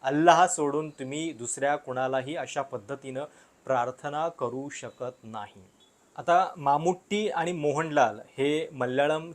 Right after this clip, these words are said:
चित्रपटसृष्टीतले सर्वात मोठे स्टार आहेत आणि त्यांची मैत्री ही केवळ व्यावसायिक संबंधांच्या पुरती मर्यादित नसून ती खोल वैयक्तिक नात्यावर आधारित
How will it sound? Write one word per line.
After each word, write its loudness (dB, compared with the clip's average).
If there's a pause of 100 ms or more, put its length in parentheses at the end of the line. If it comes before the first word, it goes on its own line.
चित्रपटसृष्टीतले -6 (140)
सर्वात 0 (160)
मोठे -2 (320)
स्टार 0
आहेत 0 (440)
आणि -6 (100)
त्यांची -6
मैत्री -2
ही -4
केवळ 0
व्यावसायिक 2
संबंधांच्या 0
पुरती -6
मर्यादित 0
नसून -8
ती -14
खोल -2 (340)
वैयक्तिक 0
नात्यावर -2
आधारित -2